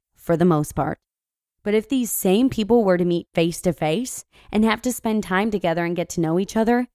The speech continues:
they would most likely make an attempt at being nice, at the very least. When we're in cars,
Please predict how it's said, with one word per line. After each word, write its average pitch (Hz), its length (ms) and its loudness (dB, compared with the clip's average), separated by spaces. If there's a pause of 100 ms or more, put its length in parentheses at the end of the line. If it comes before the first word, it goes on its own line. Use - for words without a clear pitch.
(240)
they 247 140 4
would 269 120 4
most 214 360 4
likely 208 320 4
make 170 240 0
an 185 80 2
attempt 170 360 -2
at 160 160 0
being 165 280 4
nice, 175 560 0
at 185 160 0
the 175 60 2
very 151 280 0
least. - 460 -6 (640)
When 233 200 2
we're 254 100 0
in 311 160 2
cars, 175 560 -2